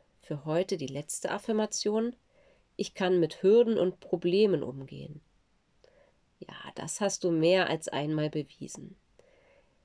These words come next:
Vielleicht ist es dir nicht immer bewusst, wie viele Hürden und Probleme du meisterst, aber du meisterst täglich eine ganze Menge. Richte deinen Fokus auf gut gemeisterte Hürden und Probleme.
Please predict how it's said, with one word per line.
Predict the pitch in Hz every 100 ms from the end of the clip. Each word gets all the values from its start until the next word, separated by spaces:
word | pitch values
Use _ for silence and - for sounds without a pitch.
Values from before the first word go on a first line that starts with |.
| _ _ _ _ _ _ _
Vielleicht | - 226 226 208 -
ist | 190 180
es | -
dir | 160
nicht | 156 -
immer | 160
bewusst, | 151 143 175 226 - - - -
wie | 160
viele | 160 - 151 147
Hürden | 170 185 170
und | 139
Probleme | - 151 156 160 165
du | 160 135
meisterst, | 123 170 180 - 180 - - _ _ _ _ -
aber | 160 180 202
du | 165
meisterst | 139 147 165 - 165 - -
täglich | 170 175 - 170 -
eine | 147 147
ganze | - 117 139 -
Menge. | - - - 160 _ - _ _
Richte | 240 254 190
deinen | 196 185
Fokus | - 226 254 226 -
auf | 160 - -
gut | 240 302 -
gemeisterte | 180 165 170 - 175 165
Hürden | 160 175 175
und | 156 160
Probleme. | - 156 147 147 139